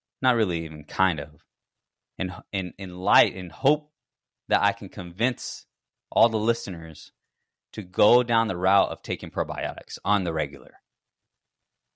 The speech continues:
So when, when you're taking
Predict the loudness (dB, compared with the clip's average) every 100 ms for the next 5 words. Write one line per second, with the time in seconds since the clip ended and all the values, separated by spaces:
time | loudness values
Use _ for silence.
0 | _ _ _ _ _ _ _ _ _ _
1 | _ _ _ _ _ 0 6 8 8 2
2 | -2 _ _ -4 0 0 0 0 2 2
3 | 2 2 -4